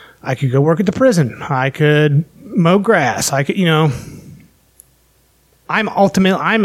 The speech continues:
when you enter into a contract with another person or company, that's consensual. No one is forcing me to do that. I can complain about it. Maybe I have a right to complain about it. I can try to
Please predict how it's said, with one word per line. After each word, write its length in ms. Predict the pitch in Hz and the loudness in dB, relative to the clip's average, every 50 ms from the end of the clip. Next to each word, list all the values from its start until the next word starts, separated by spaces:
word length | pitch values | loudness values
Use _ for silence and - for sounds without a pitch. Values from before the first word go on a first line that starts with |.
| - 147 165 | 0 0 2
when 140 | 160 170 180 | 2 4 4
you 100 | 208 226 | 4 4
enter 280 | 208 208 190 - 190 190 | 4 4 2 2 2 0
into 200 | 170 - 180 160 | 2 2 2 2
a 60 | 143 | 2
contract 580 | - - 185 196 202 185 - 147 139 143 - | 2 0 0 2 2 0 0 -2 -2 -2 -2
with 120 | 151 - 147 | -2 0 0
another 280 | 139 143 156 151 139 | 2 2 4 2 2
person 460 | 131 - 175 185 175 - - 131 143 - | 2 2 2 2 2 2 0 -2 -2 -2
or 400 | - 185 147 139 135 135 - - _ _ _ _ _ - | 0 0 2 2 2 0 -2 -6 _ _ _ _ _ -4
company, 500 | - 196 208 175 147 123 120 127 139 - _ _ - - - - _ _ _ _ _ - | -2 0 0 0 0 0 2 0 0 -2 _ _ -20 -20 -20 -20 _ _ _ _ _ -4
that's 220 | 156 190 - - | -4 -4 -4 -2
consensual. 720 | - 156 143 - - 190 196 170 - 143 120 113 - - - - | -2 -2 -2 0 0 0 0 2 0 0 -2 -2 -4 -6 -6 -2
No 160 | 143 160 180 | 0 2 4
one 180 | 185 175 160 | 4 4 4
is 60 | 147 - | 2 0
forcing 440 | - - 165 160 143 - 151 135 | 0 0 0 2 2 0 0 0
me 100 | 131 127 | 0 2
to 80 | 120 117 | 0 2
do 200 | 110 113 110 107 | 2 2 0 0
that. 260 | 101 98 101 - - - _ _ _ _ - - - _ - - - | -2 -6 -10 -10 -12 -20 _ _ _ _ -20 -20 -20 _ -20 -18 -8
I 140 | - 156 - | -6 -4 -2
can 120 | 139 170 | 0 0
complain 340 | 147 147 139 143 160 180 180 185 | 0 0 0 0 2 2 2 2
about 240 | 175 180 185 202 | 2 0 0 0
it. 260 | 220 208 - - - 160 | 0 -2 -2 -6 -6 -2
Maybe 200 | 143 143 151 143 | -2 0 2 2
I 40 | |
have 100 | 127 135 | 2 2
a 40 | 135 | 2
right 220 | 127 127 143 160 - | 2 2 0 0 0
to 80 | 160 | 0
complain 280 | 147 160 147 170 165 170 | 0 0 2 4 4 4
about 260 | 165 175 175 190 196 | 4 4 2 2 0
it. 100 | - - - - - - - - - - | -2 -8 -16 -20 -20 -20 -20 -20 -14 -8
I 80 | - 139 | -6 -4
can 140 | - 139 143 | -2 -2 -2
try 200 | - - 165 170 | 0 0 0 2
to 280 | 170 160 156 160 - | 4 4 4 2 0